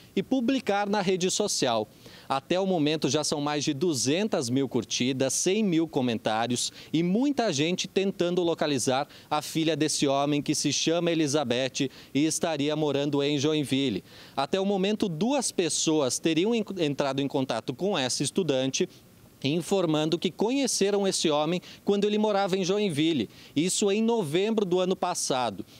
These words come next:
Depois desse período, o homem teria saído de Joinville a pé e ido até São Paulo, onde hoje vive nas ruas. Por isso, se você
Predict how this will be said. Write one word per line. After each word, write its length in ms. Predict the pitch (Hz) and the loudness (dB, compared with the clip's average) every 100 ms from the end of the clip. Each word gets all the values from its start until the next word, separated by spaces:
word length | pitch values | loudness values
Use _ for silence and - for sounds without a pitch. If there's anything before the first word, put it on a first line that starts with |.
| - | -14
Depois 520 | 120 185 - 185 190 131 | -2 -2 2 0 0 0
desse 280 | 143 - | 0 0
período, 540 | 131 123 110 127 135 160 - | 0 2 2 2 0 -2 -4
o 60 | 120 | 0
homem 280 | 135 139 147 | 2 2 0
teria 300 | 151 143 156 | 0 0 0
saído 400 | - 185 175 190 | 0 -2 -2 -2
de 140 | 170 | 0
Joinville 580 | 147 170 160 139 165 175 - | 0 2 2 0 0 -2 -4
a 180 | 208 247 | -6 -6
pé 380 | - 180 202 208 - - | -6 -4 -2 -6 -16 -6
e 180 | 131 175 | 0 0
ido 140 | 220 233 | 2 0
até 240 | - 240 | 0 -2
São 220 | - 247 | 0 0
Paulo, 360 | 202 185 165 165 | 0 -2 0 0
onde 280 | 208 180 185 | 0 0 0
hoje 320 | 185 190 165 | 2 0 0
vive 280 | 180 170 185 | 0 0 0
nas 260 | 196 - | 0 2
ruas. 480 | 147 165 123 - - - - - - | 2 2 0 0 -4 -8 -20 -20 -2
Por 180 | 220 208 | 0 2
isso, 340 | 208 220 226 | 2 2 0
se 240 | - - 202 | 0 0 0
você 720 | 165 254 262 - 185 165 | 2 0 0 0 2 0